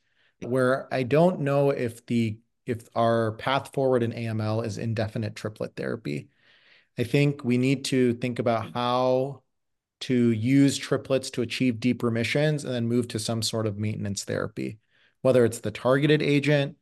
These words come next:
whether it's being able to drop H M A, whether it's being able to drop venetoclax, et cetera. But, but indefinite triplets in A M L, they, in general, they are very myelosuppressive.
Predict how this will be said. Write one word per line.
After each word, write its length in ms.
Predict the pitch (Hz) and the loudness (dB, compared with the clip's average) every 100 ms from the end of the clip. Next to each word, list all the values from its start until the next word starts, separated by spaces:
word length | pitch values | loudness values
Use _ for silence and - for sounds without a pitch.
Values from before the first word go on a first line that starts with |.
| _ _ _ | _ _ _
whether 380 | 107 110 110 107 | -4 0 0 -2
it's 160 | 104 | -4
being 240 | - 117 113 | -4 -2 -2
able 240 | 104 104 | -2 -4
to 160 | 104 104 | -8 -10
drop 560 | - 113 107 110 - _ | -4 0 2 0 -6 _
H 180 | 120 110 | -14 -8
M 100 | 110 | -2
A, 200 | 127 131 | 0 2
whether 180 | 117 104 | 0 -2
it's 140 | 101 | -6
being 160 | 110 101 | -8 -8
able 100 | 95 | -10
to 80 | 98 | -6
drop 300 | 107 82 120 | -4 -4 -4
venetoclax, 680 | 117 127 - 120 110 - | 0 0 -2 -4 -4 -8
et 80 | 110 | -8
cetera. 380 | - 113 107 98 | -4 -2 0 -2
But, 260 | 107 104 - - - _ | -4 -4 -10 -20 -20 _
but 300 | - 110 107 _ _ | -6 -6 -6 _ _
indefinite 600 | 135 123 131 156 165 143 | -6 0 2 2 0 -2
triplets 460 | - 131 131 131 110 | -2 -4 -2 -4 -2
in 60 | 113 | -4
A 100 | 113 | -4
M 120 | 110 | -2
L, 340 | 110 113 - 113 | 0 0 -2 -8
they, 140 | 113 | -10
in 200 | - 120 | -6 -6
general, 460 | 107 131 160 139 117 | -2 2 4 4 2
they 120 | 110 | 0
are 100 | 113 | -2
very 280 | 107 117 147 | -2 -2 0
myelosuppressive. 960 | 147 123 127 120 123 - 101 - 143 | 0 0 -2 -4 -8 -6 -6 -6 -8